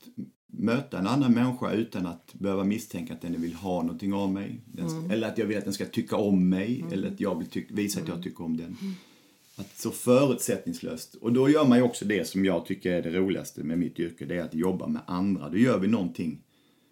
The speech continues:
Speaker 1: som hamnar mellan oss. Ingen av oss hade kunnat göra det här själv. Men om vi två gör det tillsammans
Speaker 2: Mm.
Speaker 1: så har vi liksom gjort det tillsammans.
Speaker 2: Men det kräver ju, det kräver ju för det första otroligt intresse för människor.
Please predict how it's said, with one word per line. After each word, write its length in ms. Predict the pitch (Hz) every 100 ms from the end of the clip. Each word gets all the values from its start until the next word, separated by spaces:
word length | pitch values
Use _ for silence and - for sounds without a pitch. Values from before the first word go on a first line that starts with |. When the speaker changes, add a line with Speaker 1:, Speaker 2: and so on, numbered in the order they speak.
| _
Speaker 1:
som 180 | - 82
hamnar 400 | 95 101 95 80
mellan 440 | 101 120 90 -
oss. 200 | - -
Ingen 240 | 127 127 113
av 120 | 113
oss 80 | 104
hade 120 | 90
kunnat 240 | 98 85
göra 140 | 90 80
det 80 |
här 120 | 80 76
själv. 300 | - - -
Men 160 | - 85
om 140 | 87
vi 180 | 98 156
två 220 | 123 - 90
gör 160 | 71
det 60 | -
tillsammans 540 | - - - 147 160
Speaker 2:
Mm. 140 | 190 190 _ _ _ -
Speaker 1:
så 140 | -
har 100 | 82
vi 80 | 82
liksom 240 | - -
gjort 200 | 82 80
det 60 | -
tillsammans. 340 | - - - - - - - - - - - - - - - - - - - _
Speaker 2:
Men 160 | 202
det 120 | 156 170
kräver 480 | - 269 233 262
ju, 300 | 214 156 151 165 -
det 160 | - 185
kräver 340 | 185 226 208
ju 100 | 208
för 220 | 190 - 190
det 80 |
första 400 | 185 202 196 185 202
otroligt 500 | - 202 - 226 180 185 - - - -
intresse 680 | 196 185 202 233 - - 180
för 120 | 196
människor. 520 | 190 165 127 - 202